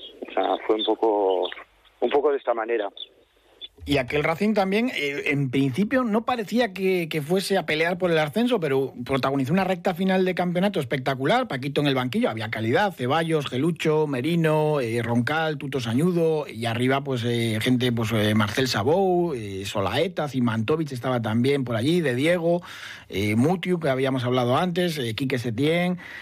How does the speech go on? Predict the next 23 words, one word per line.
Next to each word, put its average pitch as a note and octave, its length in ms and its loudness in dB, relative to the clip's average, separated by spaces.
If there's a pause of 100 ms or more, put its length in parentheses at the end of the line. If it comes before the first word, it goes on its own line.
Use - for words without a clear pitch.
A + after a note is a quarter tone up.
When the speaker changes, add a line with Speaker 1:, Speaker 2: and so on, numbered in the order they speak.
(140)
Speaker 2:
Eh, A#2+ 300 0
pues B2+ 120 2
bueno, A#3 220 2 (100)
eh, C3+ 120 -6
una F3+ 200 2
recta F3+ 240 0
final F#3 220 0
de F#3+ 60 2
campeonato F#3+ 320 0
muy G3 100 2
buena G#3+ 160 4
y C4 60 2
os F#3+ 120 2
metéis F3 280 0
en G3+ 80 0
la, C#3 220 0
en C3 60 -2
la C3 100 0
promoción, C3 420 0
salió D3 260 -2
todo B3+ 180 2
muy C#3+ 200 0
bien. G#3 320 -2